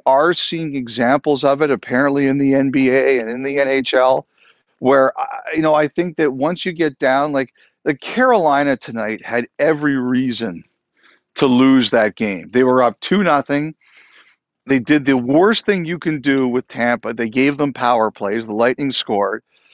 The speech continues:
They get that call on Hamilton. They kill it off, and they win in overtime, and they're three guys down, okay? They had every excuse to say, "We're done here."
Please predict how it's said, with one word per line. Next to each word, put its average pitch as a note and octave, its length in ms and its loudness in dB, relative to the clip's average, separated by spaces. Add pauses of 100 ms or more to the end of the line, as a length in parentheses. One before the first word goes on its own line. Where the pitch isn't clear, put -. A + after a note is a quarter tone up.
(200)
They C#3 100 4
get D3 260 2
that C3 300 2 (480)
call F3+ 380 2
on D3+ 180 0
Hamilton. B2+ 720 -10 (400)
They B2 100 -2
kill G3 320 0
it F3 80 2
off, C#3+ 340 2
and C3+ 100 -12
they C3 100 -2
win C3 200 -2
in C#3+ 120 -2
overtime, A#2+ 800 -4
and A#2+ 160 -2
they're A2+ 120 -2
three C3+ 300 -4
guys A2+ 320 0
down, F2 320 -6 (400)
okay? A2+ 380 -2 (460)
They F3 180 4
had C3 240 0 (180)
every E3+ 380 0
excuse C3+ 500 -4
to B2 140 -14
say, A2+ 500 -2 (640)
"We're B2 320 2
done G2 260 0
here." - 380 -20